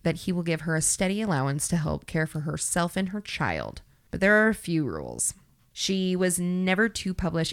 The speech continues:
any work of her late husband's ever again, or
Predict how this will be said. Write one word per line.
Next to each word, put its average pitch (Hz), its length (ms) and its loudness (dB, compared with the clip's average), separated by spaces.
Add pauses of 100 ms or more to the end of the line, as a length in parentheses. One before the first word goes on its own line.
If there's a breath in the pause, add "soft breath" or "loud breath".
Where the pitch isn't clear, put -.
(140)
any 208 260 0
work 151 360 -2
of 151 80 -8
her 151 200 -4
late 151 260 -4
husband's 139 520 -4 (160)
ever 156 240 -2
again, 76 380 -6 (320)
or 165 560 8